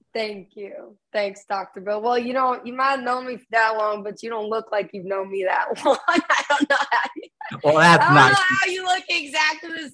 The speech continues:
Speaker 1: same. It's ridiculous.
Speaker 2: So,
Speaker 1: I'll
Speaker 2: Abby,
Speaker 1: get yours.
Speaker 2: tell me,
Speaker 1: <laughs>
Speaker 2: tell me how you actually got started in music. Like, what was the impetus for getting you to start playing the piano?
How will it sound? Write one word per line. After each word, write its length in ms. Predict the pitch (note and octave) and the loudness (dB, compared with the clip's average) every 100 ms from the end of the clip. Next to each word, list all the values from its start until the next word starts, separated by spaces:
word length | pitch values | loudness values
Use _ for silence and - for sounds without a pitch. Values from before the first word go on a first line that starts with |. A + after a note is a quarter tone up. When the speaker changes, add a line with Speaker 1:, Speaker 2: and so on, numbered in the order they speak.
| - | -6
Speaker 1:
same. 300 | D#4+ D4+ D4 | -4 -4 -6
It's 180 | D4 C#4+ | -14 -18
ridiculous. 920 | D4 B3+ C#4+ A3 C4+ B3+ A3+ A3 _ _ - A4+ | -16 -14 -14 -8 -6 -6 -10 -16 _ _ -10 -10
Speaker 2:
So, 360 | - B3 C4 - | -4 4 4 6
Speaker 1:
I'll 220 | A3+ C#4+ | 4 6
Speaker 2:
Abby, 120 | C#4+ C#4+ | 6 4
Speaker 1:
get 180 | - | 0
yours. 160 | D4 C#4 | -4 2
Speaker 2:
tell 220 | D#4+ D#4+ | 6 6
me, 300 | E4 D#4 C#4+ B3 A#3 G#3+ | 6 6 4 2 -8 -16
Speaker 1:
<laughs> 320 | F#3 _ _ | -20 _ _
Speaker 2:
tell 200 | - E4 | 6 8
me 200 | E4+ D#4 | 8 6
how 260 | F3+ G#3+ B3 | 6 6 6
you 340 | B3 A3 A3 - | 6 4 -2 0
actually 520 | F3+ F#3 F3+ - F#3+ F3+ | 4 4 2 -2 0 2
got 340 | E3+ D#3+ D#3 | 4 4 4
started 640 | - E3+ D#3 D#3+ C3+ B2+ | -2 4 6 6 4 -2
in 160 | A#2+ A2+ | -2 -2
music. 500 | A2+ A2+ F#2+ F#2+ - - | -2 -4 -4 -6 -8 -2
Like, 280 | - C#3+ B2 | 4 4 4
what 260 | C#3+ G#3+ A#3+ | 4 4 4
was 180 | G#3 | 2
the 220 | D#3+ D#3+ F3 | 2 2 0
impetus 480 | E3 E3 E3 C3+ - | -2 0 0 0 0
for 160 | A#2+ | -4
getting 340 | A2 D3 C#3 C#3+ | 2 0 2 -2
you 120 | C3 | -2
to 80 | A#2+ | -2
start 340 | - B2 B2 | -2 -2 -2
playing 300 | C3 B2 B2 | -4 -4 -4
the 60 | A2+ | -6
piano? 520 | - A2+ G#2+ G2 | -8 -8 -8 -10